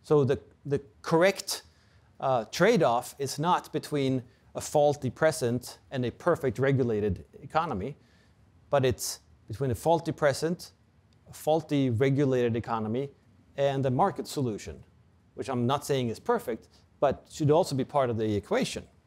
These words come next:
right? So this is basically where economists are today. But how would you study, uh, regulations in a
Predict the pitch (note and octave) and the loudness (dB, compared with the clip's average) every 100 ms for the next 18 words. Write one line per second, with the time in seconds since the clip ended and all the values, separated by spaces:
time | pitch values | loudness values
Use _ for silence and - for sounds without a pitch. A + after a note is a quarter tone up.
0 | _ G#2 C#3+ - _ _ _ _ _ _ | _ -6 -6 -8 _ _ _ _ _ _
1 | _ _ _ _ _ _ _ _ _ _ | _ _ _ _ _ _ _ _ _ _
2 | - D#3 A3+ G3+ G3+ E3 D3 E3 D3+ C#3 | 4 4 6 4 4 4 4 4 6 4
3 | - D#3 D3 B2 - A2 B2 D3+ A2 C#2+ | 0 -4 -2 -4 -4 -6 -4 -4 -4 -8
4 | _ _ _ _ _ _ _ _ _ D#3 | _ _ _ _ _ _ _ _ _ -2
5 | C#3 G3 A3+ E3 F3+ - D#3+ D3+ D3+ C#3+ | 2 4 4 4 2 2 2 4 2 2
6 | C#3 - _ _ - C#3+ A#2+ C3+ B2+ C3 | -4 -14 _ _ -4 -2 0 0 0 2
7 | C#3+ - C3+ A#2+ - _ _ _ _ _ | 0 0 -2 -2 -6 _ _ _ _ _
8 | _ _ - _ _ _ _ _ D#3+ D3 | _ _ -20 _ _ _ _ _ -4 -2
9 | D3 C#3 B2+ | -2 -2 -2